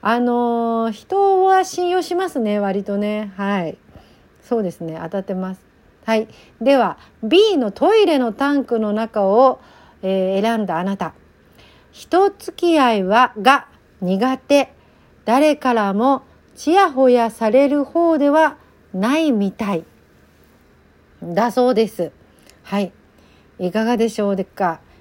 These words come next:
人付き合い苦手ですか？Bを選んだ方。それから、Cを選んだ、肌身離さず持ち歩くを選んだあなた。近寄りがたいかも。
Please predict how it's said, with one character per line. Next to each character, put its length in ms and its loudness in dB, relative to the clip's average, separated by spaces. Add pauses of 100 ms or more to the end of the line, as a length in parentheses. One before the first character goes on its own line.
人 240 -8
付 200 -10
き 80 0
合 80 -2
い 60 -6
苦 260 -4
手 100 -4
で 140 -2
す 60 -20
か？ 140 -2
B 280 -2
を 80 0
選 220 -2
ん 40 -6
だ 80 -6
方。 340 -8 (540)
そ 140 -16
れ 100 -6
か 160 -6
ら、 160 -4
C 640 0 (120)
を 220 4
選 380 -2
ん 20 -6
だ、 180 -4 (300)
肌 380 -2
身 160 0
離 480 -2
さ 280 -2
ず 280 -4
持 200 -6
ち 320 -6
歩 320 0
く 320 -2
を 100 4
選 280 2
ん 20 -4
だ 100 -4
あ 40 -8
な 100 -10
た。 140 -10 (880)
近 380 -4
寄 160 2
り 160 0
が 160 2
た 240 2
い 80 0
か 180 -10
も。 200 -8